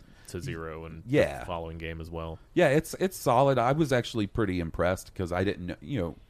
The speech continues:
Speaker 2: with prequels, it can always go a little weird,
Speaker 1: Mm-hmm.
Speaker 2: you know?
Speaker 1: I did not enjoy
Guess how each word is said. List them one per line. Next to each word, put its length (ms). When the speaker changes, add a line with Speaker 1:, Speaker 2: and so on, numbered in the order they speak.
Speaker 2:
with 180
prequels, 420
it 80
can 140
always 340
go 140
a 60
little 240
weird, 420
Speaker 1:
Mm-hmm. 280
Speaker 2:
you 100
know? 200
Speaker 1:
I 100
did 200
not 280
enjoy 680